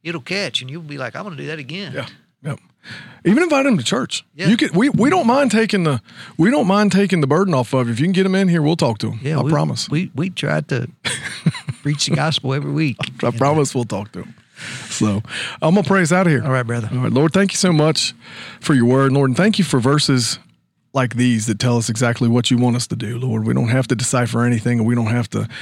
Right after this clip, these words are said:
Speaker 2: we don't have to think too much, Lord. You've given us a command, and, and Lord, to give us the, the strength and the, and the, the ability to, to just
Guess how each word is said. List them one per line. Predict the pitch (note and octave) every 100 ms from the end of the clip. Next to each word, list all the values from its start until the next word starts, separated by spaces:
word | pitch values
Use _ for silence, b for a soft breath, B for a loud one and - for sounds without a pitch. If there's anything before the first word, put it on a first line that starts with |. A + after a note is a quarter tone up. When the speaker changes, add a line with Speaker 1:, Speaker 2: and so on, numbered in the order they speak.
| B
Speaker 2:
we | -
don't | C#3+
have | C#3+
to | C3
think | C#3 C3
too | - A2+
much, | G#2+ G#2
Lord. | A2+ A#2
You've | A2+ G#2+
given | B2+ B2
us | A#2+ A#2
a |
command, | G#2+ A2+ A#2+ B2 A2+
and, | A2 B B B B
and |
Lord, | A#2+ C3
to |
give | A#2+ C#3
us | D3 -
the, | G#2+ G#2
the | - A2
strength | - B2+ C3 C#3+ -
and | - A2+ G#2
the, | G2+ B2+
and | - A2 G#2
the, | G#2 -
the | A2 G#2+
ability | A2 C3 C#3 B2 A2
to, | A2 G#2+ A#2+ _ _ _ _ -
to | B2+
just | A2 A2 -